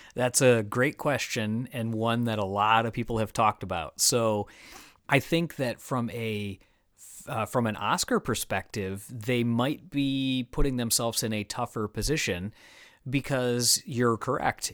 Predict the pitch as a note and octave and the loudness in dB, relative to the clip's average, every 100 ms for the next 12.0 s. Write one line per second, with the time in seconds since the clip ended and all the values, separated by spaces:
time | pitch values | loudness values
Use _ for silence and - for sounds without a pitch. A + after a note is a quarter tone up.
0 | - A#2 G#2+ G#2+ C3 A2+ A2 G#2+ G#2 - | -6 -2 0 0 -2 -4 -2 -2 -2 0
1 | C3 C3 G#2+ F#2 G2+ F#2+ G#2 C#3 C#3 C3 | -2 0 -2 -2 -4 -4 -2 0 0 0
2 | G2+ G2+ G2+ A#2 B2+ C3 C3 C3 C3 F3+ | -2 -2 0 0 0 0 -2 -4 -4 -4
3 | E3 A2+ A2+ - - _ - B2 A2 A#2 | -2 -2 -6 -14 -20 _ -6 -2 0 2
4 | A2+ B2 A#2 A2+ A#2 A2 G2+ G2 G#2 A2 | 0 0 2 2 2 0 0 0 2 2
5 | A#2+ A#2 - A#2+ A2 G#2+ G#2+ A#2+ G#2 - | 0 2 0 2 2 2 -2 -4 -6 -2
6 | A#2 A2+ A2 A2 G#2 F#2+ A2+ G#2+ A2+ G2+ | 0 0 0 0 -2 -2 -4 -4 -4 -4
7 | A#2+ A2 G#2 G#2+ C3 D3 - F#2+ F#2+ - | -2 0 0 2 2 2 2 -2 -4 -6
8 | - - A2+ A#2+ A#2 B2+ G#2+ F#2+ G2+ B2 | -10 -18 -2 0 6 6 6 2 2 0
9 | - D#3+ E3+ A3 A3 _ _ _ _ D#3 | 0 0 2 0 -2 _ _ _ _ 0
10 | A#2+ G#2 A#2 G#2 G2+ G2+ A2 A#2 D3 D3+ | 0 2 2 2 2 2 2 4 4 4
11 | A2 - F#2 G2 F#2 F2+ F2 D#2 - | -2 -4 -6 -6 -6 -6 -6 -6 -6